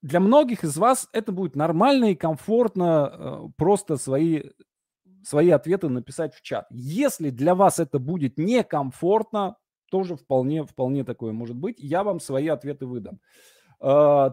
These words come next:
то, э, запишите их просто на бумажке для себя и потом на них посмотрите. А, итак, первый вопрос. Я буду вам просто... Сегодня я вам,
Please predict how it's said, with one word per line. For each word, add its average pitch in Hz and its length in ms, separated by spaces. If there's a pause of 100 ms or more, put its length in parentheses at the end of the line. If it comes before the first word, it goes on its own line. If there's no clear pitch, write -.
то, 220 920
э, 135 40
запишите 233 440
их 170 140
просто 185 320
на 147 160
бумажке 156 800 (880)
для 123 240
себя 139 560 (160)
и 269 220
потом 202 440
на 135 80
них 147 240
посмотрите. - 640 (960)
А, 151 540
итак, 226 480 (600)
первый 254 280
вопрос. 190 440
Я 170 160
буду 233 200
вам 208 240
просто... 190 460
Сегодня 185 380
я 175 80
вам, 156 240